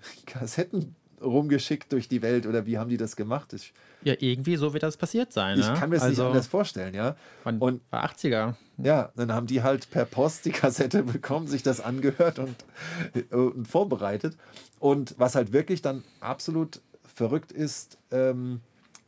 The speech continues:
Speaker 1: und mehrfach dokumentiert, äh, ist, ist dann halt die Art und Weise, wie das Ganze aufgenommen wurde. Dass
Speaker 2: Ja.
Speaker 1: quasi am Abend oder in der Nacht nach der, nach den, ähm,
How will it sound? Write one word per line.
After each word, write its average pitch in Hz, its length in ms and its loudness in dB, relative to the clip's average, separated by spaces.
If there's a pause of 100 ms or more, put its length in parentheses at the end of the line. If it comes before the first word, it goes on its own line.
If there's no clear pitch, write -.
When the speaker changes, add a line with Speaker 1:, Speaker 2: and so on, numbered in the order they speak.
(140)
Speaker 1:
und 120 320 2
mehrfach 139 540 2
dokumentiert, 123 840 -2
äh, - 40 -16 (680)
ist, - 340 -4 (340)
ist 120 180 -4
dann 120 140 0
halt 120 300 0
die - 140 -8
Art 107 180 -6
und 110 140 -8
Weise, 104 400 -4
wie 107 100 -4
das 110 240 -6
Ganze 95 380 -10
aufgenommen 92 540 -8
wurde. - 280 -14 (1040)
Dass - 400 -6 (180)
Speaker 2:
Ja. 117 240 -2
Speaker 1:
quasi 110 440 0 (240)
am 98 280 -10
Abend 131 400 -2
oder 113 180 0
in 113 80 -4
der 104 120 -2
Nacht 107 520 -8 (120)
nach 95 380 -6
der, 113 480 0
nach 113 220 -4
den, 107 440 -6
ähm, 90 560 -8